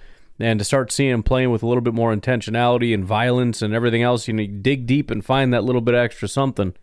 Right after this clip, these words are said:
But it, it is kinda cool, and it, and hearing that comment about Kenny really helps you understand the importance of veterans,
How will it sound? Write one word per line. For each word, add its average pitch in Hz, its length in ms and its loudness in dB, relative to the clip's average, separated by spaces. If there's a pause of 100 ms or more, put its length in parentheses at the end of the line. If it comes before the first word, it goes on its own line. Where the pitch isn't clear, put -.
(160)
But 107 220 2
it, 165 140 2
it 165 260 2
is 202 160 2
kinda 160 280 0
cool, 143 280 2
and 113 80 2
it, 110 140 0
and 113 260 0
hearing 156 340 2
that 117 180 0
comment 127 280 2
about 107 240 0
Kenny 123 240 0
really 110 240 2
helps 110 260 0
you 113 80 2
understand 113 460 0
the 110 60 2
importance 110 480 0
of 95 80 -4
veterans, 107 500 2